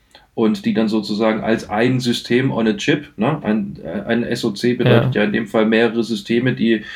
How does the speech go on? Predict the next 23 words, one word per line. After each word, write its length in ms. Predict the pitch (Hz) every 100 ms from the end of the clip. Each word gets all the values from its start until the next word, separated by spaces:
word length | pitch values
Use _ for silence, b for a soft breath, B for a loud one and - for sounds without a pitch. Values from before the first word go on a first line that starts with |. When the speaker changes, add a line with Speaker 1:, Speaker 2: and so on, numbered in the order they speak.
| B
Speaker 1:
verschiedene 400 | - - 120 120
Aufgaben, 580 | 95 113 117 110 113 110
ähm, 480 | - 107 104 107 101 -
beziehungsweise 460 | - 123 123 101 98
mehrere 260 | 110 120 123
Module, 380 | 113 107 135
die 80 | 123
verschiedene 420 | 104 117 113 117
Auf-, 240 | - 110 -
ähm, 480 | 98 107 104 104 -
Aufgaben 460 | 117 - 110 107
erledigen 420 | - 117 113 110
können, 320 | 101 117 131 131 B
auf 180 | - 104
einen 320 | 113 117 101
Chip 340 | - 131 - - - -
gebacken, 540 | 98 98 - 98 - _ _ -
nenne 160 | 104 101
ich's 80 | 98
jetzt 100 | 92
einfach 300 | 95 98 98
mal. 220 | 87
Speaker 2:
Ja. 40 | -